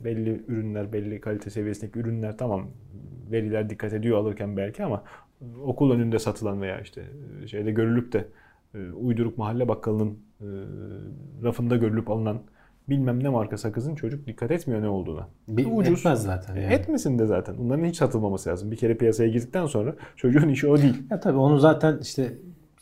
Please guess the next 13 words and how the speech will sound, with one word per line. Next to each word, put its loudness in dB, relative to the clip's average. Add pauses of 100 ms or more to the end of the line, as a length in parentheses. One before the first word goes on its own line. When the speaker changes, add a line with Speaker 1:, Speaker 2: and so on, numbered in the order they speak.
(200)
Speaker 2:
Tarım 4
Bakanlığı 2
mı 2
ilgileniyor -2
o, -8 (320)
o 0
tarz 4
ürünlerle? 4 (380)
Speaker 1:
İşte. -10
Speaker 2:
E, -6
oralardan 8
iznin 6
alınırken 6